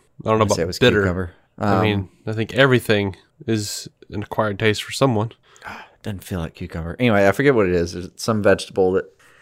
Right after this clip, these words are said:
Speaker 2: um, it's not even a, it's not even, like, an acquired taste thing. There's a genetic pre-, predisposition to it. You can, you can literally find the gene for it. Where, um,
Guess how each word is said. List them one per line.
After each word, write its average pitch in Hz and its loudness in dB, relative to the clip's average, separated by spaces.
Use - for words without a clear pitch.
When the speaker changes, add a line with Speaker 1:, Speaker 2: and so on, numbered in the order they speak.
Speaker 2:
um, 85 -2
it's 110 -4
not 151 6
even 135 4
a, 98 2
it's 104 -4
not 127 4
even, 120 2
like, 110 -2
an 98 0
acquired 101 4
taste 101 0
thing. 90 -6
There's 95 -2
a 95 -2
genetic 98 -2
pre-, 90 0
predisposition 92 -4
to 71 -6
it. - -14
You 92 -6
can, 87 -8
you 90 -10
can 98 -6
literally 107 4
find 101 -4
the 95 -2
gene 92 -4
for 69 -6
it. - -16
Where, 90 -2
um, 78 -8